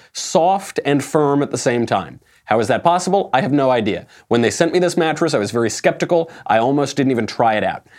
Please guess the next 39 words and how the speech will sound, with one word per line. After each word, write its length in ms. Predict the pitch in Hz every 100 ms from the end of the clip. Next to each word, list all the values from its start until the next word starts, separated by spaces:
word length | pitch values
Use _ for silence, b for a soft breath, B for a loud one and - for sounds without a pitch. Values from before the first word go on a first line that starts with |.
| B B
I 40 |
tried 320 | 127 - 135 135
it 60 |
out 200 | 127 127
for 120 | -
one 260 | 90 113 170
night 300 | 190 160 160
'cause 100 | 123
I 80 | 110
liked 320 | 120 185 190
my 120 | 165
old 180 | 160 156
bed. 280 | 131 - -
I 60 | -
tried 160 | - 110
it 60 |
out 100 | 107
for 80 | 101
one 240 | 107 151
night, 320 | 165 147 143 - b b b b
completely 560 | - 123 - 190 240 226
hooked, 400 | 151 120 - - - b
threw 480 | - - 143 165 220
my 200 | 214 185
bed 240 | 139 156
out 240 | 135 123
the 80 | 123
next 300 | 120 131 -
day, 300 | 123 123 101
my 160 | 98 107
old 220 | 127 120
bed. 260 | 98 87 98 B B
This 380 | 131 151 175 -
thing 320 | 180 160 156 151
is 380 | 135 117 107 - - _ _ _ _ _ _ _ _
a 200 | 165 143 - -
complete 420 | 147 - 170 156
game 220 | 131 110
changer. 420 | 107 90 85 95